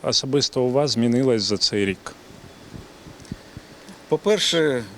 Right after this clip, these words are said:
Speaker 2: і нагол-, найгол-, найголовніше, як я, як автор текстів, е, більшості пісень, м, е, Сергій, коли мене, е, оголошує на, на,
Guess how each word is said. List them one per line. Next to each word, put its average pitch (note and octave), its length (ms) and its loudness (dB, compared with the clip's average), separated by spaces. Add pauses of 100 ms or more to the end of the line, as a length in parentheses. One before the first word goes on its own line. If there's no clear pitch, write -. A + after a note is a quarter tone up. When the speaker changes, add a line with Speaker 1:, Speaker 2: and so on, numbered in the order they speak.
(260)
Speaker 2:
і A#2 360 0
нагол-, A2 380 2
найгол-, A2 480 2
найголовніше, A#2+ 960 0
як A#2+ 340 -2 (760)
я, A2+ 140 2
як G#2+ 200 0
автор G#2+ 280 -2 (420)
текстів, D#3+ 460 0 (600)
е, A#2+ 200 4
більшості B2+ 480 -2
пісень, B2+ 520 -2
м, G#2 480 -6
е, G2 520 -6 (1700)
Сергій, A2 460 -6 (320)
коли A#2 240 -2
мене, G#2 300 0
е, G2+ 600 -4 (1500)
оголошує A#2 720 0
на, A2 120 -4
на, G#2+ 260 -6